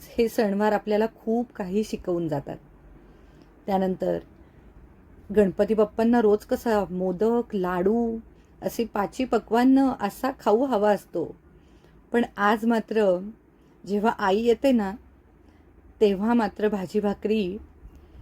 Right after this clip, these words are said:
ही गपचूप खावी लागते बरं का. तसंच त्यांनीही हा प्रसाद मानून घेतला असं मला वाटतं आणि एक दिवस त्यांनाही हा नैवेद्य असतो. आपल्या इथे बघा ना, कसं एक दिवस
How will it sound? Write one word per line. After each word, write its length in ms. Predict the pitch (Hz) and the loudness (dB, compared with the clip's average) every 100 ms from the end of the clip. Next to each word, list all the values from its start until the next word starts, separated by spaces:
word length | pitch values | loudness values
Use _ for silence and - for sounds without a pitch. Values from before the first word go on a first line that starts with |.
| - 254 | -8 -2
ही 80 | |
गपचूप 540 | 208 208 - - 247 - | 2 2 0 -8 -8 -6
खावी 280 | - 190 190 | -4 -2 -2
लागते 280 | 175 - | -4 -4
बरं 160 | 208 226 | -4 -4
का. 220 | - 170 190 _ _ - - - - - - 196 | -4 -10 -12 _ _ -20 -20 -20 -20 -20 -4 -2
तसंच 300 | - 226 - | 0 -2 0
त्यांनीही 460 | 208 196 208 214 233 | 0 2 2 2 0
हा 160 | 202 | -2
प्रसाद 500 | 190 190 185 202 165 - - - - - - - 202 | -4 -4 -2 -2 -2 -6 -16 -20 -20 -20 -20 -14 -4
मानून 360 | 185 175 190 | -2 0 0
घेतला 320 | 196 208 185 175 | 0 0 0 -2
असं 220 | 170 175 | -2 -6
मला 160 | 165 | -4
वाटतं 380 | 160 156 - 160 165 - - - - - - - - | -2 -4 -6 -10 -10 -20 -20 -20 -20 -20 -20 -20 -8
आणि 120 | 208 - | -6 0
एक 200 | 190 214 | 0 2
दिवस 280 | 220 233 - _ _ - - | 2 0 -2 _ _ -20 -2
त्यांनाही 480 | 208 190 214 254 311 | 0 2 2 2 2
हा 180 | 269 214 | 0 0
नैवेद्य 440 | 208 175 175 170 | 0 0 -2 -2
असतो. 440 | 165 - 160 147 - _ - _ _ _ _ - _ _ _ _ - | -4 -4 -8 -8 -10 _ -20 _ _ _ _ -20 _ _ _ _ -10
आपल्या 260 | 233 277 | -4 0
इथे 200 | 294 - | 0 2
बघा 240 | 285 277 311 | 2 4 4
ना, 200 | 254 214 | 2 0
कसं 300 | - 240 269 - | -4 -4 -4 -2
एक 220 | 220 190 | -2 0
दिवस 280 | 214 220 | 0 2